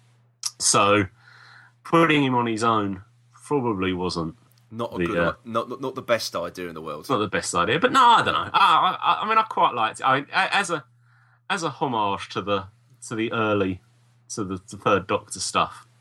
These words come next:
Speaker 1: and Brigadier stuff, it was quite good. I quite
Speaker 2: Yeah.
Speaker 1: enjoyed it from that point of view. Yeah, not, not, not to be something that you, you listen to and think, "Oh, that's really good, that's really original."
Speaker 2: 'Cause it wasn't.
Speaker 1: No.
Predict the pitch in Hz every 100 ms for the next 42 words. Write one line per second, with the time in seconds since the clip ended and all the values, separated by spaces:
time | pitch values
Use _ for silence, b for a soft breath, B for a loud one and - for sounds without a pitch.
0 | _ _ 98 90 90 92 92 80 - 95
1 | - - - - 85 - - 80 - -
2 | - - - 73 78 82 82 - 87 -
3 | - 78 - 82 69 B B B 123 92
4 | 143 147 160 160 - 165 180 - 143 117
5 | 127 120 - 113 98 110 104 104 107 113
6 | 104 107 - 101 - 98 98 - 101 -
7 | - 160 98 139 101 101 104 110 95 98
8 | 110 101 - 101 98 87 87 95 90 85
9 | - b b b - 117 113 104 98 78
10 | 78 _ _ _ 101 80